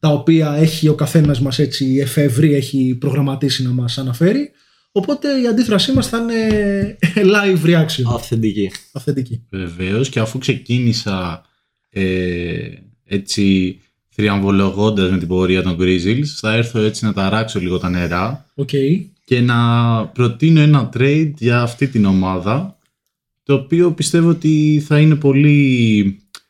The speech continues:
Speaker 3: θα έχει, είναι πολύ διφορούμενο, θα έχει πολλές, ε, διαφορετικές απόψεις και μάλιστα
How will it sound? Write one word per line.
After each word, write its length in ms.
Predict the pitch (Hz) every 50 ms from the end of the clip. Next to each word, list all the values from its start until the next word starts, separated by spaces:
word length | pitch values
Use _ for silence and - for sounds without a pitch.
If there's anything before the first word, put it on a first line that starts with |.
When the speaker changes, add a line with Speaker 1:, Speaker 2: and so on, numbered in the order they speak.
| _ _ _ _ _ _ _
Speaker 3:
θα 80 | - 123
έχει, 200 | 127 120 - - _
είναι 200 | - 123 127 131
πολύ 220 | 117 117 117 120 127
διφορούμενο, 760 | 120 117 117 - 104 101 98 95 92 92 95 95 101 113 117
θα 120 | 117 117
έχει 140 | 113 113 -
πολλές, 540 | - 107 107 107 110 113 110 113 - - -
ε, 220 | 110 101 98 98
διαφορετικές 680 | 90 92 101 98 - 101 95 95 87 - - - 98 98
απόψεις 420 | 95 85 - - 120 120 - - -
και 120 | - 131
μάλιστα 520 | 131 135 147 147 147 - 160 147 147 -